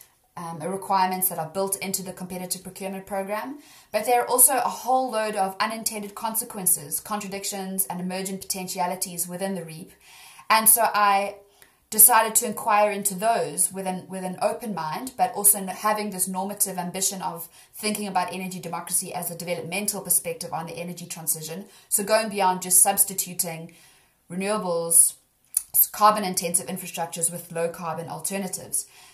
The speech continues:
But what, how can we, um, reconfigure the forms of collective life? And that's a phrase that I use quite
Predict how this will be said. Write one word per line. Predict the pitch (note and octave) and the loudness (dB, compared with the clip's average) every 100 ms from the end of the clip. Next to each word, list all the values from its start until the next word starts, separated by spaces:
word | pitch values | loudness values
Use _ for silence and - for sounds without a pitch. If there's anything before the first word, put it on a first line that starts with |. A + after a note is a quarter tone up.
| - | -4
But | G3 F3+ | -2 4
what, | A3+ A#3 - _ _ _ _ - | 6 4 -2 _ _ _ _ 0
how | A3 A3+ | 6 6
can | B3+ A3 | 4 -4
we, | G3 F#3+ - | -4 -4 -2
um, | F#3 F3 F3 E3+ E3+ _ - _ _ _ _ _ - | -2 -2 -8 -12 -14 _ -20 _ _ _ _ _ -14
reconfigure | F#3+ A#3 A#3+ G#3+ A3 G3+ G3 | -8 -6 -6 -4 0 0 0
the | F3+ F3+ | 0 -2
forms | - G#3 G#3 G3+ | -2 0 2 2
of | F#3+ | 2
collective | F#3+ F3+ F3+ F3 F3 | 0 -6 -6 -6 -4
life? | D#3+ B2 - - | 0 -2 -4 -4
And | E3+ | 0
that's | F3+ - | 2 0
a | |
phrase | - F3 F3 | -2 -4 -4
that | E3+ | -4
I | D#3+ D#3+ | -6 -8
use | F3 E3+ | -4 -4
quite | F#3+ | -2